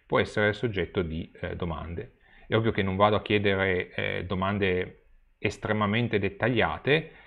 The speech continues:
quindi non verranno fatte domande sulle A P I di Java, ad esempio, perché comunque quelle sono oggetto della programmazione, però potrebbero esserci domande, eh,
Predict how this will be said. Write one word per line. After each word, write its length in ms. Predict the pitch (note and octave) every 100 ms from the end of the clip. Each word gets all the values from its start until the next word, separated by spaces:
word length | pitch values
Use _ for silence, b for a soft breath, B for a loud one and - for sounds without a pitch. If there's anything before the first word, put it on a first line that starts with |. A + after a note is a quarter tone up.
| B B
quindi 220 | - F2+ F2+
non 180 | G#2+
verranno 300 | G#2 G#2 G#2+
fatte 260 | G2 A#2 A2
domande 340 | F#2 F2+ G#2 G2
sulle 240 | F#2+ F2+
A 40 |
P 80 | F2+
I 220 | F2 E2
di 100 | D#2+
Java, 420 | D#2+ A#2 G2+ E2+ D#2+
ad 120 | E2+
esempio, 380 | F#2 G2 D#2+ D2+
perché 200 | D#2 E2+
comunque 320 | E2 E2+ E2
quelle 200 | E2+ E2+
sono 200 | - E2
oggetto 280 | E2 E2+ D#2+
della 120 | D#2
programmazione, 760 | E2+ F2+ B2 F#3 - D#2+ G#2+ - B B B
però 220 | D3 B2
potrebbero 400 | A#2+ A#2 A2+ A2
esserci 240 | A#2 B2 A2+
domande, 440 | G#2 F#2+ A2 A2+
eh, 540 | F#2 E2 D#2+ D#2 D2+